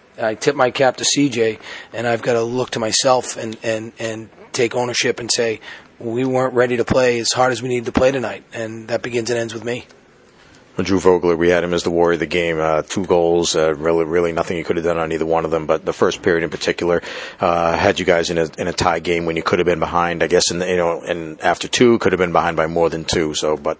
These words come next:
Speaker 2: you know, he, he certainly more than did his job tonight.
Speaker 1: It's funny 'cause I didn't think he had his A game initially. I thought, uh, uh, he looked a little off, but he got better as the game went on. And, and listen, they, they could have run us out of a building tonight if, if he didn't play as well as he played.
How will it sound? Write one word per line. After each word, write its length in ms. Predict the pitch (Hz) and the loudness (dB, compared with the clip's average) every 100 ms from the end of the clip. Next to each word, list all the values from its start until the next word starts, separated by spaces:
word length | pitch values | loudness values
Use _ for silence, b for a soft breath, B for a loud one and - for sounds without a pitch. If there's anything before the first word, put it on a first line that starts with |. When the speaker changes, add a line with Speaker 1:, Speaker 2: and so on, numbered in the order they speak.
| - | -8
Speaker 2:
you 120 | 85 | -8
know, 120 | 78 | -8
he, 160 | 78 87 | -8 -10
he 180 | - 87 | -6 -2
certainly 340 | 85 87 76 78 | -2 -2 -4 -4
more 220 | 80 78 | 0 0
than 120 | 78 | 2
did 120 | 78 | 0
his 100 | 76 | 0
job 220 | 76 73 | 0 0
tonight. 240 | - 71 - - - | 0 -8 -10 -10 -4
Speaker 1:
It's 160 | 147 - | 0 4
funny 240 | 165 151 | 4 4
'cause 160 | 143 139 | 4 4
I 80 | |
didn't 180 | 147 151 | 2 2
think 140 | 160 135 | 0 4
he 80 | |
had 160 | 135 135 | 4 6
his 100 | 123 | 4
A 140 | 131 | 4
game 220 | 123 127 120 | 4 2 4
initially. 440 | 120 - 113 113 | 2 2 0 -2
I 60 | 113 | -2
thought, 380 | 135 120 - | 0 0 -2
uh, 320 | 131 120 117 113 127 | -4 -2 -4 -6 -6
uh, 140 | 110 | -6
he 280 | 117 - 120 | -6 -6 -2
looked 200 | 120 - | 0 0
a 40 | 120 | 2
little 280 | 127 120 110 | 2 4 6
off, 380 | 123 123 - | 6 4 0
but 80 | 120 | -4
he 60 | 117 | -4
got 140 | 120 | 0
better 180 | 139 127 | 2 2
as 80 | 117 | 0
the 80 | 117 | 0
game 180 | 120 | 0
went 140 | 113 113 | 0 2
on. 200 | 110 110 | 2 0
And, 220 | 104 - B B B | -4 -10 B B B
and 120 | 120 | 4
listen, 220 | 117 - | 4 4
they, 360 | 113 120 117 120 | 2 2 2 2
they 120 | 117 | 2
could 120 | 113 | 2
have 80 | 117 | 2
run 140 | 113 110 | 2 2
us 120 | - | 0
out 100 | 113 | 2
of 60 | |
a 60 | 107 | 0
building 280 | 117 117 107 | 2 0 -2
tonight 240 | 113 110 | -6 -4
if, 160 | 104 - | -6 -6
if 280 | 107 - - | -6 -6 -6
he 120 | 120 | -2
didn't 220 | 117 113 | -2 -2
play 180 | 110 113 | -2 -2
as 100 | 107 | -2
well 140 | 107 | -4
as 60 | 104 | -4
he 80 | 107 | -6
played. 260 | 98 98 | -10 -12